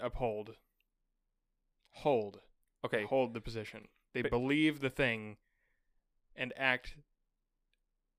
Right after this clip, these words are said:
Speaker 2: So willing
Speaker 1: incon-, incongruently with their position.
Speaker 2: So essentially willingly do wrong.
Speaker 1: Yes.
Speaker 2: But that's not what you said. You said it was subconscious.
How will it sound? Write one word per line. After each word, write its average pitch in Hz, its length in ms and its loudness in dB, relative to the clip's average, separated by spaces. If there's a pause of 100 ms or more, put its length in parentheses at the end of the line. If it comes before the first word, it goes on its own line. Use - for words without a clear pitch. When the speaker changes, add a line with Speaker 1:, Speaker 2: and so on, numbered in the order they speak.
(420)
Speaker 2:
So 160 140 2
willing 147 480 6
Speaker 1:
incon-, 147 260 -4
incongruently 120 480 -2
with 117 220 -4
their 120 320 -2
position. 110 480 -10
Speaker 2:
So 160 140 4
essentially 143 640 2
willingly 127 640 4
do 113 200 0
wrong. 104 400 -6 (1300)
Speaker 1:
Yes. - 440 -10 (120)
Speaker 2:
But 123 160 -4
that's 127 200 2
not 117 140 0
what 113 120 -6
you - 80 -8
said. 117 440 -2 (1160)
You 147 160 0
said 135 260 4
it 117 80 4
was 117 140 0
subconscious. - 840 -2